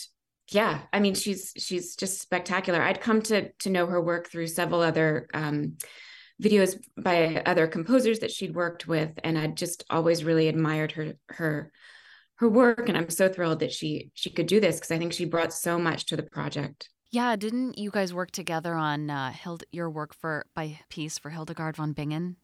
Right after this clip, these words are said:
Speaker 2: Is that a
Speaker 1: Right,
Speaker 2: similar
Speaker 1: yeah, we're, we're actually just starting that now.
Speaker 2: Okay.
Speaker 1: But, um, that's right, we're working on that together, and we're also working on an orchestra piece for, uh, the Rochester Philharmonic about the history of photography for the George Kodak Institute, um,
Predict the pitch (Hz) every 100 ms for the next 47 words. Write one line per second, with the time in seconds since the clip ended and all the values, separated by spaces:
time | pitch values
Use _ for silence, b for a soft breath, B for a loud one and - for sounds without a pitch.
0 | _ 160 - 160 160 202 262 285 262 269
1 | 214 233 - - 202 247 254 - 254 233
2 | 240 - 214 214 208 165 - 175 180 170
3 | 135 143 185 170 135 165 151 147 - -
4 | - - - 185 170 120 180 180 180 185
5 | 170 165 156 - 170 170 202 226 190 151
6 | 202 208 208 180 180 190 170 160 151 180
7 | 180 190 175 165 165 156 - - 156 147
8 | 147 - 139 139 151 156 156 160 - 151
9 | 160 156 156 156 156 151 156 - B B
10 | B B B - 156 160 147 - - -
11 | - 180 170 190 - 180 160 160 165 208
12 | 240 220 214 208 190 185 170 165 160 165
13 | 151 - 208 196 175 165 160 165 160 156
14 | 143 151 - 147 147